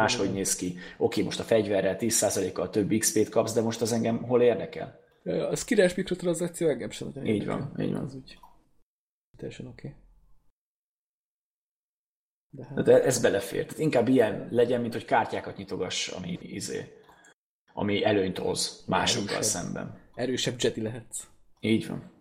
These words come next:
Speaker 1: így van.
Speaker 2: Ilyenek.
Speaker 1: Meg
Speaker 2: Szóval
Speaker 1: tíz centivel hosszabb a fénykardod, meg ilyenek.
Speaker 2: Ja, ja. Én, én most azzal a játékkal kapcsolatban vagyok, ö, lelkes. De egyébként mi-, de minden, mindannyian azzal a játékkal vagyunk lelkesek, ami még nincs meg.
Speaker 1: Ami, igen, mi-,
Speaker 2: <laughs> Az a
Speaker 1: mindig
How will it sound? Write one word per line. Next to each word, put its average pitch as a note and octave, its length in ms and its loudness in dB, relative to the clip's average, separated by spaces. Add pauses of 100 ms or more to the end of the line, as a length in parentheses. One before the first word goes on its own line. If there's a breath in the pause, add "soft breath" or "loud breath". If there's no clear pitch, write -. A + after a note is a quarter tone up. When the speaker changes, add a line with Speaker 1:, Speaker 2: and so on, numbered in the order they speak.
Speaker 1:
így - 180 -6
van. - 80 -8
Speaker 2:
Ilyenek. - 280 -12
Speaker 1:
Meg F#2+ 200 4
Speaker 2:
Szóval - 220 -8
Speaker 1:
tíz G#2+ 280 4
centivel G#2 380 2
hosszabb G#2 320 0
a G2 40 -2
fénykardod, G2 760 0
meg - 140 -8
ilyenek. - 380 -10 (280)
Speaker 2:
Ja, - 80 -10
ja. D2 220 -10
Én, F3+ 240 -4
én A3+ 160 0
most F#3 220 -4
azzal D#3 220 0
a - 20 -2
játékkal C#3 440 -6
kapcsolatban B2 460 -10
vagyok, A#2+ 240 -16
ö, - 220 -6 (200)
lelkes. - 600 -12
De C#3+ 200 -4
egyébként F3 360 -2
mi-, F3+ 220 -2
de E3+ 220 -2 (720 soft breath)
minden, G#3+ 420 -4
mindannyian F3+ 320 0
azzal D3+ 200 2
a C#3 40 6
játékkal C3+ 500 0
vagyunk A#2+ 260 -4
lelkesek, D3 480 0
ami D3 140 2
még C3+ 140 0
nincs B2+ 200 -2
meg. B2+ 200 -6
Speaker 1:
Ami, C3+ 260 10
igen, A#2+ 240 4
mi-, C#3 160 0
Speaker 2:
<laughs> - 0 -
Az F#3 140 12
a G#3+ 40 12
Speaker 1:
mindig - 20 12